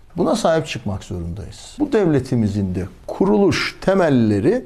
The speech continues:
anayasanın ikinci maddesinde ma-, tane tane tane madde madde alt alta yazıyor. İşte ben o nitelikleri taşıyan devleti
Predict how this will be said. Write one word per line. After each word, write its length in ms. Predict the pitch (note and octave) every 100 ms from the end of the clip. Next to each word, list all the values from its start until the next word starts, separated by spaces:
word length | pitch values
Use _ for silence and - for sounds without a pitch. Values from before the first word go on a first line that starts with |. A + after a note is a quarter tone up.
| -
anayasanın 600 | A3+ A3 E3 C#3 A#2 A2
ikinci 500 | A2+ D3 F3+ C3 A2
maddesinde 1000 | G2 C3+ B2 A#2 A2 - F#2+ E2+ E3+ G3+ - -
ma-, 200 | E3+ - -
tane 340 | E4+ F#3+ A#2+ A2+
tane 360 | F#3 A#2+ G#2+
tane 300 | A2+ D3+ G#2+
madde 320 | B3 F#3 C#3+
madde 260 | G#2 F2+ -
alt 260 | C3 G#2+ F#2+
alta 240 | G#2 A#3
yazıyor. 340 | A3+ - G2 E2 - - - -
İşte 240 | - - F#2+ G#2+
ben 260 | F3+ A3+ G#3+ - -
o 200 | F3+ E4
nitelikleri 760 | A3 A3 G3 F#3 D#3+ D#3+ D3+
taşıyan 600 | - C3 - C3 A#2 G2+ F#2+ - - _
devleti 1000 | G#2 G2 C3+ E3 D#3+ D#3+ D3+ - B3